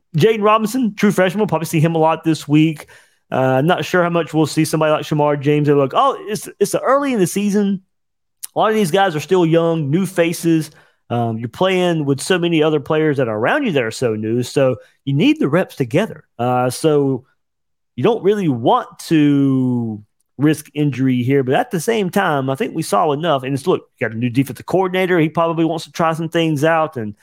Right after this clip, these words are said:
try some new combos out as well. So we might see, we might see a lot of these starters in the game a longer, longer than we necessarily think we would, just because of how young this team is and all the new faces that are on this team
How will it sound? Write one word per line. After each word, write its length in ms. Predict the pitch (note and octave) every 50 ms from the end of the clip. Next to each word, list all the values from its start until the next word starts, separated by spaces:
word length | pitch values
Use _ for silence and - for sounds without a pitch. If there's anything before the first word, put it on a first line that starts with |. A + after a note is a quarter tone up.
| _ _ _ _ _
try 180 | - - E3 E3+
some 180 | - - D3+
new 120 | D#3 E3 D#3
combos 580 | - - C#3+ D3+ D#3+ E3+ D#3+ E3 D#3+ D#3 C#3
out 240 | D#3+ D#3+ D#3 D3+ C#3+
as 120 | C#3+ B2 B2
well. 360 | C3+ E3 E3+ E3 E3 D#3+ D3
So 360 | - - - C#3+ C3+ B2+ - - - - - _ -
we 120 | E4+ F4
might 320 | D#4 - B3 D#4+ D4 -
see, 440 | - - - D#3+ C#3 B2+ B2+ C#3+ - _ _ _
we 180 | - - C#4+ D#4
might 460 | C4+ D4 D4 D4 D#4 D#4+ E4 C#4+ G#3
see 640 | - - - F#3+ F#3+ F#3+ F#3 F3 F3+ F3 E3+ E3+ D#3+
a 40 | D#3
lot 160 | F3 F#3+ F3+
of 80 | E3+ E3
these 180 | E3 D#3 C#3+
starters 960 | - - _ - E3+ E3 E3 D#3+ D#3 D#3 D3+ D3 C#3+ C3+ C3 A#2+ - - - _ _ _ _ _ _ -
in 180 | D#3+ F#3 F#3+ F#3
the 100 | F3 E3+
game 800 | D3 C#3+ E3 D#3+ D#3 D#3 D3+ D3+ D3 D3 D3 C#3+ C#3+ C#3+ C#3+
a 80 | C#3 C#3
longer, 540 | C3+ C3+ C#3 C#3 C#3 C3+ C3+ C3+ C3 B2 - -
longer 300 | D3 D#3 D#3 C#3+ C#3 C#3
than 300 | C3+ B2+ A#2+ A#2 A2+ G#2+
we 320 | A2+ A2+ A2 G#2+ G#2 G#2 - _
necessarily 640 | B2+ B2 A#2 - A2 - B2+ A#2+ A2+ A2+ A2 G#2 G2+ - _ _
think 240 | - D#3 C#3+ C#3 -
we 100 | B2 A2+
would, 280 | G#2+ A2 A2+ A2 G#2+
just 140 | A#2 - -
because 280 | - C3 - C#3 B2+ A2+
of 60 | A2
how 180 | A2 D#3 F#3+ G3+
young 380 | D3+ A#2 C3 E3+ A#3 A3+ E3
this 100 | B2+ A2+
team 300 | - - - G#2+ G2+ G2
is 160 | F#2 F#2+ -
and 80 | - B2
all 120 | D3 G3+
the 80 | A3 G3+
new 160 | F3+ G3 G#3
faces 440 | F3 - - F#3 G#3 G#3 - - B2+
that 120 | C3+ B2+
are 60 | A2 A2+
on 140 | A2+ A2+
this 120 | A2+ G#2+ -
team 300 | - - C3 B2+ B2